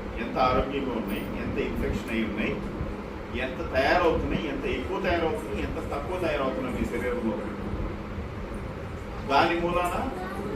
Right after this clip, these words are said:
ఎంత శరీరంలో ఇన్ఫెక్షన్ చేరింది, ఎంత అరుగుదల ఉన్నది, ఎంత ఎక్స్-, ఎక్కువ కొవ్వు పేరుకుంది, ఎంత తక్కువ విలువైన వస్తువులు లేవు,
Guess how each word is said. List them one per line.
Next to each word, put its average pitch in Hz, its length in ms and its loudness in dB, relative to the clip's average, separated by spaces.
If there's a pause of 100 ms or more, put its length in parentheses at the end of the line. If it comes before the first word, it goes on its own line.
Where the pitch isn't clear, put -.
ఎంత 196 280 0
శరీరంలో 165 440 2
ఇన్ఫెక్షన్ 147 640 0
చేరింది, - 360 2 (1400)
ఎంత - 180 2
అరుగుదల 147 400 6
ఉన్నది, 113 360 0 (1200)
ఎంత 156 180 0
ఎక్స్-, 147 440 2
ఎక్కువ - 440 2 (260)
కొవ్వు 147 200 6
పేరుకుంది, 147 580 0
ఎంత - 260 -4
తక్కువ - 540 0 (640)
విలువైన 160 380 6
వస్తువులు 151 400 4
లేవు, 120 340 4